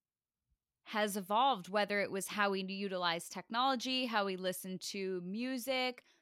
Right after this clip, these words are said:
bridging the gap between your experiences as a child to an adult, that things change,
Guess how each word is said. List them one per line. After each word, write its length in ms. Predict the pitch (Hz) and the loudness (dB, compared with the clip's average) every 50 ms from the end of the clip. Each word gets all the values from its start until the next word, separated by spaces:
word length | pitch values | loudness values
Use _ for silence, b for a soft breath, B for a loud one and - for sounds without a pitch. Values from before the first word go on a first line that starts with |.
| b b b b b b b _ _ _ - 175 | b b b b b b b _ _ _ -8 0
bridging 420 | 220 226 226 214 214 220 220 220 | 2 4 4 4 4 2 0 0
the 60 | 202 | 0
gap 340 | 190 202 190 190 214 208 - | 4 8 8 8 8 6 2
between 640 | 208 196 185 - - - 220 208 208 202 202 196 190 | -4 -6 -6 -6 -6 -4 -2 -2 0 0 -2 -2 -2
your 280 | 185 190 190 190 185 | -2 -2 0 0 0
experiences 880 | 180 - - - - 196 190 196 190 185 190 - - 190 185 185 175 - - _ | -2 -2 -6 -6 -4 -2 -2 0 -2 -2 -4 -6 -6 -4 -4 -4 -4 -6 -6 _
as 280 | - 175 175 180 175 175 | 0 2 2 2 0 -2
a 80 | 170 160 | -6 -8
child 680 | - - 220 202 202 202 202 196 196 196 196 190 185 - | -6 -2 2 4 4 4 4 4 4 4 2 2 0 -4
to 260 | - - - 226 208 202 | -6 -4 -4 -2 -2 -2
an 100 | 196 180 | -4 -6
adult, 680 | 180 175 - 190 180 175 196 233 262 294 - - - b b b b b b b - 190 | -8 -6 -2 0 2 2 4 2 2 0 -4 -8 -18 b b b b b b b -18 -8
that 480 | 185 220 214 208 202 196 196 190 - _ _ _ _ _ _ _ _ _ _ _ _ _ _ _ _ _ _ _ _ _ _ _ _ _ _ _ _ _ 262 | -2 0 2 2 4 2 2 0 -2 _ _ _ _ _ _ _ _ _ _ _ _ _ _ _ _ _ _ _ _ _ _ _ _ _ _ _ _ _ -4
things 360 | 311 311 277 285 277 - - | -2 0 0 0 -2 -2 -4
change, 680 | - - - 240 196 208 226 277 349 453 453 - - - | -6 -2 2 2 4 4 4 2 2 0 -4 -8 -8 -8